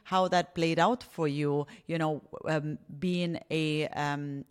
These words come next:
a Kenyan photographer, still living in Kenya, in Nairobi, and how the market influenced your work. Um, and if you feel, if you feel that, that was a, a boundary that you had,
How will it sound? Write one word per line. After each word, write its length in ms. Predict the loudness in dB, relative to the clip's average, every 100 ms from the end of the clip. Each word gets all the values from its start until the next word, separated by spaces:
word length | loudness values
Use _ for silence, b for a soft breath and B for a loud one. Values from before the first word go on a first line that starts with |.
| -10
a 60 |
Kenyan 400 | -4 -2 0 0
photographer, 760 | -2 2 2 0 -2 -2 0 0
still 260 | -4 -2 0
living 340 | 0 0 0
in 140 | -2 -2
Kenya, 360 | -2 0 2
in 120 | 2
Nairobi, 560 | 2 4 4 4 0 -2 B B B
and 220 | -6 -6
how 340 | -4 -2 0 0
the 300 | 0 0 0 -8
market 600 | -2 0 0 0 -4 -4
influenced 640 | -4 -4 -4 -2 -2 -2 -6
your 100 | -4
work. 440 | 0 2 2 -4 B B B
Um, 340 | 2 2 0 -2
and 120 | -4
if 220 | -4 -4
you 100 | -4
feel, 800 | -4 -4 2 4 6 6 4 0 b b
if 160 | -8 -6
you 80 |
feel 300 | -4 0 2 4
that, 240 | 2 0 -8 -2
that 200 | 2 4
was 220 | 4 0
a, 160 | -2 -2 -2
a 40 |
boundary 440 | 0 2 2 -2 0
that 160 | 0
you 120 | -2 -4
had, 280 | -2 -2